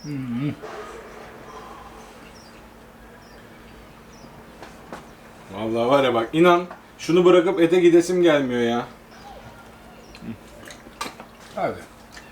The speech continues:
Speaker 1: Buna söyleyecek laf yok zaten ya.
Speaker 2: <laughs> Arkadaşlar müsaadenizle. Bismillah.
Speaker 1: Fakat Mustafa çok dolgun et ya. Sen bunu.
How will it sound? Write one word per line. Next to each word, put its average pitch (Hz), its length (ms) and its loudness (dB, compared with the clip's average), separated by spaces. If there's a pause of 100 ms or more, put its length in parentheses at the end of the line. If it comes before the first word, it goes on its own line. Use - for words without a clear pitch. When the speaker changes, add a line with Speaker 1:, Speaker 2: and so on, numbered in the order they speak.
(1800)
Speaker 1:
Buna 160 200 -2
söyleyecek 165 640 -2
laf 156 220 2
yok 170 180 -6
zaten 101 300 -2
ya. 92 300 -10
Speaker 2:
<laughs> - 440 0 (760)
Arkadaşlar 165 500 4
müsaadenizle. 165 800 2 (140)
Bismillah. 104 340 -18 (800)
Speaker 1:
Fakat 175 400 -2 (640)
Mustafa 160 520 -2 (800)
çok 170 320 -2
dolgun 139 520 4 (360)
et 113 240 -2
ya. 117 260 2 (1400)
Sen 139 180 -8
bunu. - 100 -8